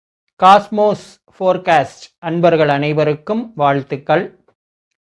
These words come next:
உலகெங்கும் வாழும் நமது தமிழ் மக்கள் அனைவருக்கும் மகிழ்ச்சியான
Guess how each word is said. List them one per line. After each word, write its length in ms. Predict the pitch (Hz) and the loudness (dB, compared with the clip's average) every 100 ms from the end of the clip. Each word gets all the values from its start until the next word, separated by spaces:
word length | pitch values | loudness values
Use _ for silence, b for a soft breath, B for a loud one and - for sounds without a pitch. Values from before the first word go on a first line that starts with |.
| _ _ _ _ _ _ | _ _ _ _ _ _
உலகெங்கும் 720 | - 190 233 233 240 240 254 233 | 0 4 6 4 2 0 0 4
வாழும் 600 | 185 175 180 190 _ _ _ _ | 6 6 2 -4 _ _ _ _
நமது 640 | 170 160 165 151 127 - _ | -10 -6 -2 0 -2 -6 _
தமிழ் 400 | 202 175 220 247 | 0 2 2 0
மக்கள் 640 | 202 175 - 185 135 - - | 0 -4 -2 -2 -2 -6 -10
அனைவருக்கும் 1000 | 139 160 170 170 175 185 - 208 220 _ _ _ _ _ _ _ _ _ _ _ _ _ _ | -6 -2 0 0 -2 -4 -6 -8 -10 _ _ _ _ _ _ _ _ _ _ _ _ _ _
மகிழ்ச்சியான 1300 | 175 165 170 220 226 220 - 214 175 151 143 175 - | -8 0 0 2 -2 -4 -8 0 2 2 0 -4 -8